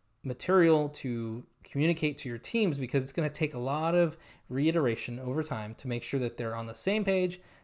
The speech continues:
they know what you're doing, and they understand the vision as it's being executed. So let's get into Act Two about crafting the vision, the vision. So how do you craft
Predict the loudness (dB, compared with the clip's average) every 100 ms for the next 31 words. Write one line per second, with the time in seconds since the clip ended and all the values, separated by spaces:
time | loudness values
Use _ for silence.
0 | -6 -2 2 4 4 2 2 2 2 -2
1 | -6 _ -10 -4 -2 -2 -2 -4 -4 -2
2 | 0 2 2 2 2 4 0 -2 -6 -12
3 | _ _ _ -4 0 0 0 -2 -4 -6
4 | -4 -6 -10 _ -8 -6 -8 -8 -8 -12
5 | _ _ _ -8 -2 -2 0 -2 2 2
6 | 2 -2 0 4 4 4 2 0 0 -4
7 | 0 2 2 0 0 0 4 4 2 -4
8 | -6 -4 0 2 0 -4 -12 -20 -6 2
9 | 4 4 0 -2 0 2 0 -2